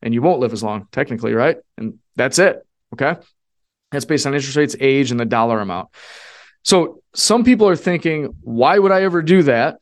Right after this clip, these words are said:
I lose control of my money." And others will say, "Wow,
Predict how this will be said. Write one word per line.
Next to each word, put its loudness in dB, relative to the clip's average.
I 0
lose 2
control -2
of -4
my -2
money." -2
And -4
others 2
will 0
say, 2
"Wow, 0